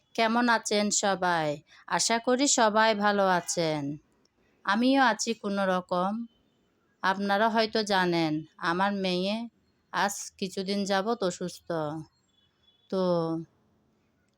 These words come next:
আমার এই সংসার জীবনে যতটা ঝড় ঝামেলা ছিল, ততবারই আমি আমার মাকে আমার সাথে পেয়েছি। তো এখন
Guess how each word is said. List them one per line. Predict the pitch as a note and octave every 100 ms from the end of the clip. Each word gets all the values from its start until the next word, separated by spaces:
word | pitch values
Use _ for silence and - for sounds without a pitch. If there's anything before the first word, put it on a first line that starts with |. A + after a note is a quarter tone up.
| -
আমার | F3+ F#3+ G3 F#3+ F#3+ _ - F#3+
এই | F#3+ F#3+ G3+ G#3 - _ -
সংসার | - G#3 G3+ G#3 F3+
জীবনে | E3 F3+ F#3 F3+ E3+ D#3+ D#3+ _ _ _ _ -
যতটা | F#3 G3 G3 F#3+ G#3+
ঝড় | F#3+ G3+ G3+ F#3+
ঝামেলা | F3 G3+ G3 F#3+ F#3+ F#3
ছিল, | G3 F#3 F3 D#3+ D#3+ _ _ _ _ _
ততবারই | G3 F#3+ G3+ G3+ G3 G3+ G#3 G3+
আমি | F#3 F#3+ F#3+ G3+ F#3
আমার | F3+ F#3 G3 G3
মাকে | F3 E3+ - G3 G#3+ - _ _ _ _ _ -
আমার | F3 F3 F#3+ G#3+ G#3+ _ _ -
সাথে | - G3+ G3+ G3
পেয়েছি। | F#3+ E3 D#3+ - E3 D#3 D#3 - _ _ _ _ _ _ -
তো | F#3 F3 E3+ D3+ E3 - _ _ -
এখন | F3+ - G#3